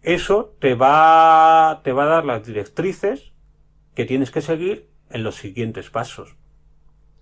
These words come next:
Si no, si te pones a hacer esto porque sí, porque lo dice Fernando, porque tal cual, no vas a conseguir nada. Simplemente vas a conseguir una, una cosa y ya está, pero tienes que identificar cuál es el objeto principal, cuál es la luz que más te gusta de todas las que ves en la fotografía,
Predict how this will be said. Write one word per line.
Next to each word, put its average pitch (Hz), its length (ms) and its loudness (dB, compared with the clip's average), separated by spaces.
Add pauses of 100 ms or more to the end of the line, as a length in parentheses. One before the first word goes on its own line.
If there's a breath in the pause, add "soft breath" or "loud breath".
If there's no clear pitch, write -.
Si - 240 -8
no, 160 480 2
si 139 140 -8
te 131 140 -2
pones 170 340 -4
a 180 40 0
hacer 185 340 0
esto 175 420 -2
porque 160 300 -6
sí, 180 240 -6
porque 165 240 -6
lo 156 80 -4
dice 151 240 -6
Fernando, 160 500 -4
porque 147 220 -8
tal 156 180 -4
cual, 202 260 0 (320 soft breath)
no 131 140 -4
vas 156 160 -2
a 127 80 -2
conseguir 104 400 -8
nada. 151 240 -6
Simplemente 127 520 -6
vas 127 180 -8
a 123 40 -6
conseguir 131 440 -10
una, 135 440 -4 (320 soft breath)
una 135 300 -2
cosa 156 220 -6
y 160 40 -6
ya 147 60 -8
está, 175 240 -4
pero 110 160 -6
tienes 135 240 -6
que - 100 -10
identificar 123 520 -6
cuál 113 160 -6
es 110 100 -16
el 113 80 -10
objeto 107 260 -12
principal, 160 880 -2
cuál 113 180 -6
es - 100 -16
la 107 100 -4
luz 110 260 -12
que 107 280 -2
más 107 240 -10
te 110 80 -8
gusta 113 420 -6
de 107 260 -2
todas 107 200 -6
las 101 100 -10
que 117 100 -14
ves 107 160 -10
en 104 80 -10
la 98 100 -8
fotografía, 151 680 -4